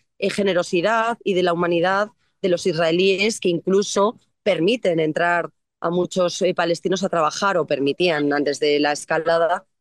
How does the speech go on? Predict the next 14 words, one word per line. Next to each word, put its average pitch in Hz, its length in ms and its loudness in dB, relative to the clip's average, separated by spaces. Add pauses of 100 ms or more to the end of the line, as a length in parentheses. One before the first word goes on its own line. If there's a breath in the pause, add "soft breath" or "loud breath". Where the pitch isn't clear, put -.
(180)
a, 160 420 0 (360)
a 156 200 -2
muchos 170 260 -4
palestinos 175 460 -2
a 202 60 -2
trabajar 175 500 -2
dentro 185 280 0
de 170 80 2
sus - 180 -8
fronteras 196 520 0
o 185 120 2
a 165 80 -2
recibir 170 300 0
ayuda 165 440 0